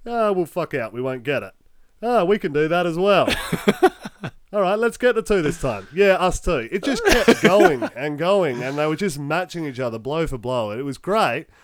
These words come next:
Speaker 1: I was, like, the looks I was getting in the household from both the dog and the partner were not good.
Speaker 2: Uh. <laughs>
Speaker 1: Furious 'cause they're like, "This, you've been saying this will end for, like, an hour now."
Speaker 2: Yeah.
Speaker 1: And I thought it would, but apparently not. Kept going, loved it.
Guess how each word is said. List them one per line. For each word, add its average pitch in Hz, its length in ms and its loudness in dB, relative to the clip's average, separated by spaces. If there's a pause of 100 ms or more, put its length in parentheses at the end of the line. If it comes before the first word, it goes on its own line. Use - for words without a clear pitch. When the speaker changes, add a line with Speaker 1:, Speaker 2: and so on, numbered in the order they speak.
(140)
Speaker 1:
I 147 80 -4
was, 175 400 -2
like, 131 220 -6
the 139 100 -6
looks 175 400 -4
I 147 60 -4
was 117 140 -8
getting 147 240 -6
in 117 60 -10
the 110 120 -8
household 143 640 -6
from 120 160 -10
both 143 400 -6
the 123 100 -8
dog 123 420 -6
and 120 220 -4
the 110 60 -10
partner 101 380 -14
were 98 180 -12
not 107 420 -8
good. 123 340 -6 (360)
Speaker 2:
Uh. 165 40 -6
<laughs> - 200 -12
Speaker 1:
Furious 147 720 -4
'cause 117 140 -14
they're 120 80 -8
like, 110 220 -10
"This, 117 460 -12
you've 127 160 -10
been 123 180 -6
saying 131 440 -6
this 120 160 -8
will 117 180 -10
end 110 380 -12
for, 107 120 -14
like, 107 220 -12
an 107 80 -10
hour 107 480 -8
now." 95 300 -12
Speaker 2:
Yeah. 107 320 -6
Speaker 1:
And 107 100 -18 (100)
I 190 120 -6
thought 233 240 -2
it 220 80 -2
would, 180 340 -2
but 117 140 -6
apparently 185 480 -4
not. 180 280 -4 (320)
Kept 208 200 -6
going, 147 480 -4
loved 131 560 -4
it. 104 260 -14